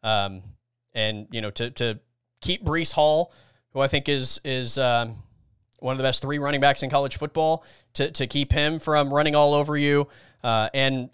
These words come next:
you know, for as great as Charlie Kolar is, and I think he's one of the best tight ends in college football,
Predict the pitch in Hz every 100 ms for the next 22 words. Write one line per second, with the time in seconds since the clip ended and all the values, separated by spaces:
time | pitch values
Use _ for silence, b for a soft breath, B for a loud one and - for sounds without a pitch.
0 | - 143 131 117 143 131 120 139 156 131
1 | - 160 147 - 156 160 156 156 156 151
2 | - 139 131 127 139 - 170 139 135 131
3 | - 139 131 131 131 - 127 127 117 -
4 | 160 - 151 143